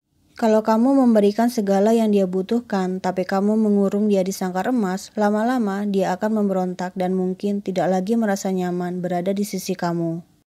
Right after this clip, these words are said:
Tahun ini sebaiknya kamu berubah. Kamu harus percaya diri kalau dia mencintai kamu karena kualitas-kualitas diri kamu, bukan karena uang dan materi yang kamu miliki. Kamu juga harus memberi dia kepercayaan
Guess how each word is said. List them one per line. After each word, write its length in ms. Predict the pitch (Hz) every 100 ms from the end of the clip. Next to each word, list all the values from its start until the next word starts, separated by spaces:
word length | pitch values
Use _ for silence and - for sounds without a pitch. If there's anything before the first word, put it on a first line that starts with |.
| _ _ _ _ _ _ -
Tahun 240 | 262 247
ini 320 | 240 262 196 208
sebaiknya 400 | 202 196 208 226
kamu 240 | 208 220
berubah. 480 | 185 175 180 175 180
Kamu 240 | 185 196
harus 240 | 185 226 233
percaya 320 | 208 196 185
diri 320 | 175 175 190
kalau 240 | - 180
dia 160 | 180 220
mencintai 480 | 233 220 208 190 180
kamu 400 | 214 214 180 185
karena 400 | - 190 220 247
kualitas-kualitas 880 | 214 196 196 214 - 190 185 226 220
diri 240 | 202 202
kamu, 320 | 233 220 196
bukan 320 | 202 185 185
karena 400 | 190 185 190 196
uang 240 | 180 214 240
dan 160 | 196
materi 320 | 190 185 185 185
yang 80 |
kamu 240 | 190 190 208
miliki. 640 | 196 180 170 - 170 175 - _ _ _ _ _ _ _ _ _
Kamu 240 | 247 247 262
juga 240 | 226 233
harus 320 | 220 226 247
memberi 320 | 220 208 202
dia 160 | 190 196
kepercayaan 720 | - 190 190 202 190 190 214